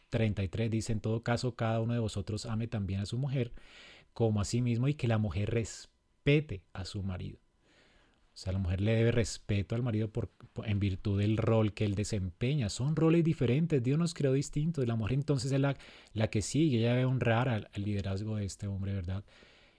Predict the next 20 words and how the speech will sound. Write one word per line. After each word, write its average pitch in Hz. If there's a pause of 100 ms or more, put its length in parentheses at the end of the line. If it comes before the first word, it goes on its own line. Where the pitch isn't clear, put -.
Eh, 95 (140)
a 101
quien 95
Dios 95
llamó 101
para 104
que 98
la 90
gobernara, 95
la 90
liderara. 92 (640)
También 156
la 131
mujer 135
está 160
llamada 135
por 120
Dios 104
a 131
adornarse 131